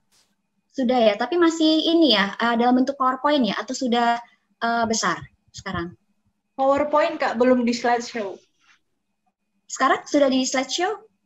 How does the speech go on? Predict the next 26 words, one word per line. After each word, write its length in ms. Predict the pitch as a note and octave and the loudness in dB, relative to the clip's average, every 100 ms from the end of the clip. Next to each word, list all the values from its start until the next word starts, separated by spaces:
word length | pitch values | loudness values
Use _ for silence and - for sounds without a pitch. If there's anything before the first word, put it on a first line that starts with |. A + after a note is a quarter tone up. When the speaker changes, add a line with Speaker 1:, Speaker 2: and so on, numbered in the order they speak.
| _ _ _ _ _ _ _ _ _ _ _ _ _ | _ _ _ _ _ _ _ _ _ _ _ _ _
Speaker 1:
Sudah 280 | - A#3+ A#3+ | -4 -2 -2
terlihat? 400 | B3+ B3+ F4 - _ _ _ _ _ _ _ _ _ _ _ _ _ _ _ _ _ _ _ _ _ | -2 -2 -2 -4 _ _ _ _ _ _ _ _ _ _ _ _ _ _ _ _ _ _ _ _ _
Speaker 2:
Sudah. 360 | - A#3+ G#3+ G#3 - _ _ _ _ _ _ _ _ - | -16 -6 -4 -4 -8 _ _ _ _ _ _ _ _ -2
Speaker 1:
Sudah 240 | C4 D4 | 2 6
ya? 160 | B3 A3 - | 6 4 0
Oke, 240 | G3 G3 F#3+ A3+ | -6 -8 -4 -2
iya, 160 | A3 - _ | -2 -6 _
di, 240 | G#3+ A3 | -6 -4
di 80 | A3 | -4
saya 160 | A#3 A#3+ | -2 -2
juga 160 | G#3 - | -2 -6
sudah. 240 | G3 F3+ - - - - - - - | -8 -8 -10 -16 -20 -20 -20 -12 -6
Oke, 320 | A3+ A3 - _ _ - | -4 -6 -8 _ _ 2
ya, 160 | F#4 | 4
eh, 480 | - D4+ D#4 D#4 D#4 | 6 6 6 6 4
langsung 400 | D#4+ E4 E4+ E4 | 6 4 6 4
saja 400 | D#4 A3 G#3 E4+ | 4 2 2 2
per-, 240 | - D#4+ - | 2 0 0
eh, 200 | C4 C#4 | 0 0
perkenalkan 480 | C#4 C#4 C4+ C#4 C4+ | 0 0 0 0 2
kembali, 400 | C4+ A3 D4+ G4 | 2 4 2 2
nama 160 | D4 | 2
saya 240 | C#4+ C4+ B3 | 2 0 0
Olivia 400 | A#3 B3 B3 A3+ | 0 0 0 0
Jenso 400 | G3 A3 A3 A3+ | 2 2 2 0
Pakua. 640 | A3 G#3+ F#3+ F3+ F#3+ C#4 | -2 -4 -6 -2 0 2